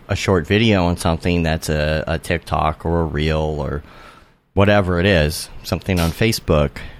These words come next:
Um, do you think that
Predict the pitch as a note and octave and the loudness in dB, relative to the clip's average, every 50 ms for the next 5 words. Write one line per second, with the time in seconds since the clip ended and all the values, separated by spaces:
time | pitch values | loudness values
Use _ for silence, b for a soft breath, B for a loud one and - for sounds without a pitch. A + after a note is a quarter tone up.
0 | B B B - F#2 F#2 E2+ D#2+ D#2 D2+ C2+ - B B B B B B B B | B B B 0 2 4 4 4 2 0 -2 -6 B B B B B B B B
1 | B B _ _ _ - G2+ - - C3+ C3+ C3+ C#3+ C#3 - E3 D#3+ C#3+ - - | B B _ _ _ -12 -8 -2 0 2 4 4 4 2 2 2 2 2 2 2
2 | D#3+ D3 C#3+ | 2 2 2